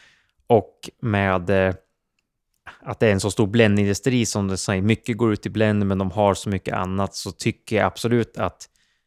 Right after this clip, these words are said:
när de väl släpper en single cask exclu-, exclusive for Sweden så tycker jag att man absolut kan kika in det. Åttahundrafyrtionio, absolut inget fel med den prispunkten tycker jag inte när du får en så, så pass stark whisky som ändå är tio år.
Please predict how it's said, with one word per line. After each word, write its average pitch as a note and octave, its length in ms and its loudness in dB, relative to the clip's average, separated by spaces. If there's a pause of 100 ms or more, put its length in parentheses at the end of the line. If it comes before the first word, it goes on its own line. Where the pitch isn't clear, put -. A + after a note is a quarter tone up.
(260)
när A#2 100 4
de A#2+ 100 4
väl B2 220 4
släpper C3+ 420 0
en G#2+ 240 4
single G#2 360 2
cask F#2+ 280 0
exclu-, - 760 -6 (120)
exclusive B2 560 -2
for G#2 100 -4
Sweden G2 400 -4 (640)
så - 200 -10
tycker - 460 -6
jag F2+ 320 0
att F2+ 120 -4
man A#2 220 -4
absolut C3 420 -4
kan C3+ 240 0 (540)
kika C#3+ 500 -4
in B2 180 0
det. G#2+ 160 0
Åttahundrafyrtionio, C#3 1120 0
absolut G#2+ 500 -6
inget G2 720 -8 (460)
fel G2 220 -2
med F#2+ 120 -2
den F#2+ 140 -2
prispunkten G2+ 640 -6
tycker G2 240 -4
jag F#2+ 80 -2
inte G2+ 160 -4
när G2 120 -2
du F#2+ 60 -2
får G2+ 200 0
en F#2+ 60 0
så, F#2+ 160 -4
så - 260 -4
pass F#2 180 -2
stark F#2+ 420 -2
whisky G2+ 320 -4
som A2+ 120 -8
ändå F#2+ 240 0
är F#2+ 100 0
tio F#2+ 320 -4
år. G2 220 -2